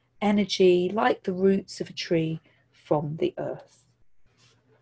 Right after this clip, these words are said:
And then gradually open your eyes again. So,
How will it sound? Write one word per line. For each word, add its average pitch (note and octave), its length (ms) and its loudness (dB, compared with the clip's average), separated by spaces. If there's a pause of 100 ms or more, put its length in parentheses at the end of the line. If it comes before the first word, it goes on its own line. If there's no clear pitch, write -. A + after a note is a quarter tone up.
(1000)
And F3+ 120 -8
then E3 200 -2
gradually E3 440 -6
open E3+ 280 -8
your - 120 -10
eyes D#3 300 -12
again. - 320 -14 (2000)
So, F#3+ 440 6